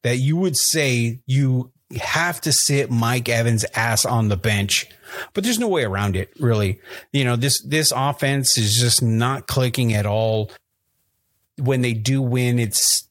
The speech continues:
what, in a low scoring game. They're winning by two, three points. It, it's not a very good offense.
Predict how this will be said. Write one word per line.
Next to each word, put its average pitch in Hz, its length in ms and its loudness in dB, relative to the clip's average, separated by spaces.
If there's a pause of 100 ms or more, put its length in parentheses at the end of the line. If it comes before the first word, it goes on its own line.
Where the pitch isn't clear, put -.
(140)
what, 113 280 -2
in 113 120 2
a 104 80 2
low 117 280 2
scoring 123 580 0
game. 117 360 0
They're 110 140 2
winning 123 340 0
by 110 160 0
two, 123 400 0
three 123 320 0
points. 117 600 0
It, 131 260 -4
it's 135 260 -2
not 156 400 -2
a 131 60 2
very 120 480 0
good 113 220 0
offense. 107 420 0